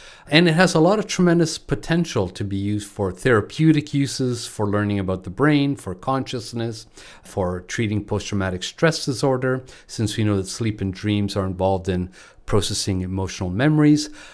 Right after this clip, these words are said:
But like in many new technologies, it also has potential downsides and to some of us in the field, really scary potential applications. And I'll, I'll, I'll give you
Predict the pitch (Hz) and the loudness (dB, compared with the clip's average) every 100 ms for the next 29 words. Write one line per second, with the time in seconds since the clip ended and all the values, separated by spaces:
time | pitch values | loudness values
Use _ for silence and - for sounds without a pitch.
0 | - - 269 277 170 175 190 170 175 220 | -20 0 2 2 2 2 4 4 6 4
1 | 214 135 127 120 113 117 101 110 196 185 | 4 2 0 -2 -2 0 0 0 0 0
2 | - 165 170 160 _ - 156 151 170 135 | -2 0 0 -2 _ 0 2 2 2 2
3 | 139 131 123 - 131 135 123 - 117 113 | 2 0 -4 -6 -6 -2 -2 -2 -2 -4
4 | 113 - - _ - 120 139 165 - 110 | -8 -20 -20 _ 0 2 4 2 0 0
5 | 95 104 - 131 127 127 117 117 113 - | 0 -4 -2 -4 0 0 0 0 -4 -6
6 | - 185 220 135 110 117 104 95 - 104 | 0 2 4 4 2 0 -2 -2 -4 -2
7 | 98 104 - - - - - 131 160 170 | 0 -2 -8 -20 -20 -20 -10 0 4 4
8 | 165 151 - - - - - 143 123 123 | 4 2 -4 -6 -4 -4 2 4 6 4
9 | 120 120 113 117 107 - 104 - 98 87 | 0 -4 0 0 0 -2 -6 -4 -4 -4
10 | 92 90 - 131 135 - 82 82 127 139 | -8 -10 -4 -4 -4 -8 -10 -8 -4 -2
11 | 127 135 131 135 135 - 175 190 190 165 | 0 -2 0 0 0 0 0 4 2 2